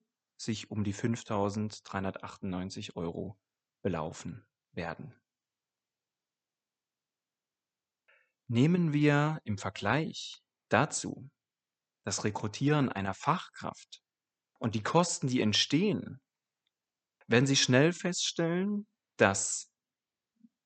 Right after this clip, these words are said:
Auszubildende eine günstige Variante sind und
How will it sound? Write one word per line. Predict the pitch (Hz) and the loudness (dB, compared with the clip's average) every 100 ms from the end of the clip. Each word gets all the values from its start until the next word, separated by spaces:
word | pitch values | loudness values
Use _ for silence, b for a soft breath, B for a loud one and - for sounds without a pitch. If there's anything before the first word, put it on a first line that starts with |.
| _ 117 | _ 2
Auszubildende | 160 196 - 107 90 - - - - _ _ _ _ _ _ _ _ _ _ | 2 2 -4 -6 -4 -6 -8 -10 -16 _ _ _ _ _ _ _ _ _ _
eine | - 107 110 | -2 2 2
günstige | 110 151 175 - 170 185 214 233 _ _ _ _ _ | 6 6 4 0 0 0 -2 -4 _ _ _ _ _
Variante | 120 113 120 117 123 131 123 | 4 4 6 2 2 0 0
sind | 139 175 - - | 0 -2 -6 -2
und | 127 156 185 | 4 4 2